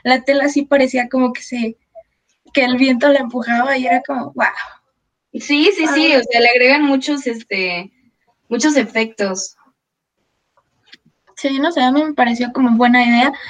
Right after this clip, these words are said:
Speaker 1: Y es como dices, explotar sus recursos, ¿no? O sea, s-, si era algo que antes lo hicieron una vez y no lo volvieron a utilizar, es como, bueno,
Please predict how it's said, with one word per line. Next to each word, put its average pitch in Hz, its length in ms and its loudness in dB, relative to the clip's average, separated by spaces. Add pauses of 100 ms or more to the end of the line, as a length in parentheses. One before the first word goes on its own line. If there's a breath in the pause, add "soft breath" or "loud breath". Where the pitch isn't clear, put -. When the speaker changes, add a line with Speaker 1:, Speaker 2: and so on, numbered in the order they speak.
(180 loud breath)
Speaker 1:
Y 285 80 4
es 311 100 0
como 370 200 2
dices, 349 300 0
explotar 269 600 2
sus 285 220 -2
recursos, 254 680 2
¿no? 247 200 4
O - 20 -8
sea, 254 180 -4
s-, 247 200 -8 (560)
si 285 160 4
era 302 140 6
algo 285 300 6
que 262 160 4
antes 254 640 2
lo 240 160 -2
hicieron 262 360 0
una 262 220 4
vez 254 380 0
y 240 240 -2
no 247 160 4
lo 277 80 0
volvieron 254 400 2
a 233 60 -2
utilizar, 240 480 -2
es 269 120 -2
como, 247 300 0
bueno, 254 360 2